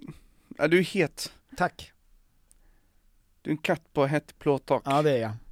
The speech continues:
Speaker 1: Ja.
Speaker 2: Ja, gud vad hett det här taket är, säger
Speaker 1: Mm,
Speaker 2: jag.
Speaker 1: mm.
Speaker 2: Som katt. Ehm,
Speaker 1: Fan, vad roligt.
Speaker 2: nej, men det är i alla fall, eh, en sån grej. Sen så är det ju, men det, vad fan, det är ju bra lätt fila. Jag tänker att man, nu är det snart sommar, då vill man ju trimma till. Ja, alltså,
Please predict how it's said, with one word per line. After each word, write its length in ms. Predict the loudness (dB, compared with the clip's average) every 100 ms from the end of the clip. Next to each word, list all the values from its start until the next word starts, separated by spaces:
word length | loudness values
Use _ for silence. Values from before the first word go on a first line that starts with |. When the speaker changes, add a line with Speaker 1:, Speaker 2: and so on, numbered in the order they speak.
| -10
Speaker 1:
Ja. 240 | -6 -6 -8 _
Speaker 2:
Ja, 240 | 2 2 2
gud 160 | 0 0
vad 120 | -2
hett 340 | -4 -4 -6 -10
det 60 |
här 100 | -10
taket 400 | -2 -2 -2 -8
är, 180 | -12 -12
säger 220 | -8 -6 -4
Speaker 1:
Mm, 120 | -6
Speaker 2:
jag. 80 | -12 -12 -8
Speaker 1:
mm. 220 | -8 -8 -12
Speaker 2:
Som 160 | -12
katt. 380 | -10 -12 -16 -20 -20 -20 -20 -20 -20 -20 0
Ehm, 840 | 8 10 10 10 6 6 6 6 4
Speaker 1:
Fan, 160 | 0 -2
vad 100 | -4
roligt. 280 | -4 -2
Speaker 2:
nej, 140 | 4 6
men 140 | 6
det 60 | 8
är 120 | 8
i 40 | 10
alla 160 | 8
fall, 380 | 6 4 4 2
eh, 380 | 0 0 -2 -2
en 100 | -4
sån 180 | -4 -4
grej. 160 | -4
Sen 220 | -2 -2 0
så 120 | -4
är 180 | -8 -12
det 60 | -6
ju, 200 | -2 -2 -4 -12 -18 -18 -18
men 140 | -20 -20
det, 60 | -20
vad 80 |
fan, 260 | -14 -12 -10
det 80 | -10
är 60 | -8
ju 80 | -2
bra 260 | 2 2
lätt 240 | 2 0 -2
fila. 340 | -4 -4 -4
Jag 100 | -4
tänker 260 | -4 -4 -6
att 120 | -6
man, 220 | -6 -6
nu 200 | -4 -2
är 40 | -2
det 60 |
snart 240 | -2 -4 -2
sommar, 380 | 0 0 -2 -6
då 120 | -14 -14
vill 220 | -10 -6
man 120 | -6
ju 40 | -6
trimma 240 | -4 -6
till. 100 | -6 -16 6
Ja, 260 | 10 10 8
alltså, 300 | 4 4